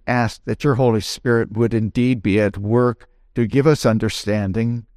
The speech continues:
that we may embrace the exhortation from your word, that, that indeed it may be the pattern of our lives.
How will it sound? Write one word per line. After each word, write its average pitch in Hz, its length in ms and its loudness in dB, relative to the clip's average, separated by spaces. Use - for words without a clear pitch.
that 104 140 -4
we 117 140 2
may 117 240 2
embrace 110 1000 -2
the 101 140 0
exhortation 107 1040 -2
from 92 180 -4
your 95 140 0
word, 104 480 0
that, - 160 -10
that 110 160 4
indeed 117 580 0
it 113 180 0
may 113 540 0
be 113 520 0
the 107 120 0
pattern 101 720 0
of 87 180 -4
our 92 200 2
lives. 92 640 -4